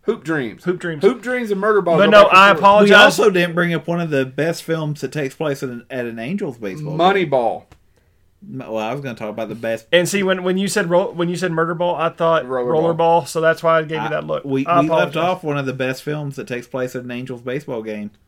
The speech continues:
Speaker 1: What?
Speaker 3: I think
Speaker 1: Oh,
Speaker 3: you
Speaker 1: N-,
Speaker 3: got
Speaker 1: Naked
Speaker 3: the,
Speaker 1: Gun.
Speaker 3: yeah, you get the poster for it around here somewhere.
Speaker 1: Naked Gun. Uh, I, Raging Bull.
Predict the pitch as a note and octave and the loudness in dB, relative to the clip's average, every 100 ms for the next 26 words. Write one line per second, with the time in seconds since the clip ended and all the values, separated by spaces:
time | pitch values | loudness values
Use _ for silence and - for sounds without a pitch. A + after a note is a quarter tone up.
0 | _ _ _ B2+ B2 - _ _ _ _ | _ _ _ -10 -10 -12 _ _ _ _
1 | _ _ _ - G#2 E3 F3 C#3+ E3+ C#3+ | _ _ _ -12 0 0 0 -4 -12 -8
2 | D3+ C#3+ D#3+ D#3 C#3+ C#3+ B2+ - E3 D3 | -4 -2 -2 -2 -2 -4 -4 -4 -4 -4
3 | C#3 C#3+ - - E3+ C#3+ - G3 G3 D3+ | -6 -12 -16 -4 -4 -2 0 2 2 -2
4 | D3+ C3+ C3+ C#3+ D#3 C3+ F3+ D3+ A#2+ C#3 | 0 2 0 -2 -4 -4 -2 -2 -2 -4
5 | C3 A2+ _ _ _ - _ _ _ D3+ | -4 -6 _ _ _ -20 _ _ _ 0
6 | E3 D#3+ D3 - D3 A2 D3 F#3 F#3+ G#3 | 2 2 -2 -8 -12 -10 0 0 0 -2
7 | E3 E3+ A3 | -2 -4 -6